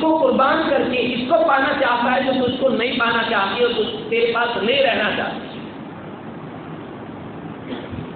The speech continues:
کیا زندگی ہماری، کیسا برباد کر رہے ہیں ہم زندگی، کس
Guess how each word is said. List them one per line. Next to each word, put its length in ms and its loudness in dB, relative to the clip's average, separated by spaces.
کیا 140 -2
زندگی 380 -2
ہماری، 400 -2
کیسا 440 -2
برباد 460 0
کر 100 0
رہے 100 0
ہیں 60 -4
ہم 80 -6
زندگی، 340 -8
کس 160 -2